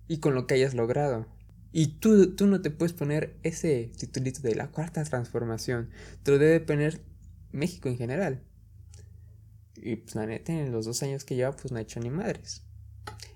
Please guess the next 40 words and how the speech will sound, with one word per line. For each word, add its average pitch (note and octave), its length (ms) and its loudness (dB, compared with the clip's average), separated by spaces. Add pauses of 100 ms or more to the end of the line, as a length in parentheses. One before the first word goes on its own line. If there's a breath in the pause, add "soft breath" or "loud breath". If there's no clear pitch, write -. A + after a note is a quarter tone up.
(120)
Y B2 80 -6
más B2+ 160 0
con C3 160 -6
la B2 140 -4
pandemia C3 420 -2
actual D3 400 2
que, C3+ 160 2
pues, - 420 -6 (520)
pues, - 120 -10
se - 220 -6
está B2 240 -2
cogiendo C#3 400 -4
a - 20 -4
México. C#3 640 -6 (520)
Pero C#3+ 160 2
bueno, E3 440 0 (320)
estos - 280 -4
temas G#3+ 320 2
que D3+ 160 -4
quise D#3 220 0
hablar D3 520 0 (640)
tienen D#3 320 0
tres D#3+ 240 -4
temas D#3 320 -4
en C3 140 -6
común. A#2+ 500 -6 (460)
No, B2 340 -2
estos E3+ 240 2
temas E3+ 240 0
que, C3+ 180 -6 (160)
que, A2+ 520 -2
que, A#2 420 -6
que - 140 -8
hablé C3 420 -4 (420 soft breath)
tienen D3+ 460 -2
varias D3+ 240 2
cosas C#3 260 -6
en B2+ 120 -2
común, C3+ 320 -4
como D#3+ 520 -4